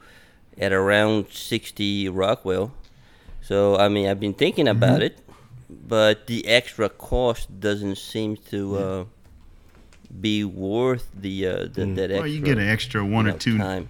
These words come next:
Speaker 2: you know, ticks and hardness, but, I mean, you can get a Dewar on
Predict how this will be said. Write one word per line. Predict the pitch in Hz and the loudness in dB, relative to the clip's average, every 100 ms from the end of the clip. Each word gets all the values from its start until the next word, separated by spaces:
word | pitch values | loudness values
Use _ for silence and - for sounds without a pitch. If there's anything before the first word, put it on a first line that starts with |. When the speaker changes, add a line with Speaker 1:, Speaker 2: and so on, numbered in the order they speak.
| - | -8
Speaker 2:
you | 107 | -4
know, | 98 92 | -4 -4
ticks | - 117 110 - | -4 -4 -4 -6
and | 98 90 95 - - - - | -4 -6 -8 -20 -20 -20 -10
hardness, | 117 113 98 - | -4 -2 -2 -4
but, | 110 101 | -4 -2
I | 107 | 0
mean, | 107 104 90 - _ - _ - - - _ | 0 0 -2 -8 _ -20 _ -20 -20 -20 _
you | 120 156 | -6 0
can | 135 | 2
get | 107 | 2
a | 104 | 2
Dewar | 101 98 107 113 107 98 | 0 0 2 2 2 2
on | 95 95 - | 0 -2 -6